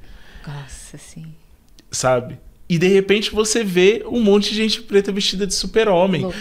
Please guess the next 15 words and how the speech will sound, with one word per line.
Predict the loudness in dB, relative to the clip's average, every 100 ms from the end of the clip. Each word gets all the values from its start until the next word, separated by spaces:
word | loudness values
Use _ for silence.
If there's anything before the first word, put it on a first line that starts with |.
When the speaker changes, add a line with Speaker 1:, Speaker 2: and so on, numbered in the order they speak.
| -12
Speaker 2:
vestida | -2 0 2 2
disso, | 0 -2 -2 -2
vestida | -2 -2 0
daquilo, | 0 -2 -4 -2 -2 -8 -18 -16 0
onde | 2 4
não | 2 2
importa | 0 0 2 2 2 -2
isso. | -2 -4 -4 -4 -4 -12 -16 -14
Speaker 1:
É |
muito | -10 -6 -6 -4 -4
louco, | -4 -6 -6
amiga. | -10 -6 -6 -6
O | -4
meu, | 0 -2 -2 -16 -10
na, | -4 -2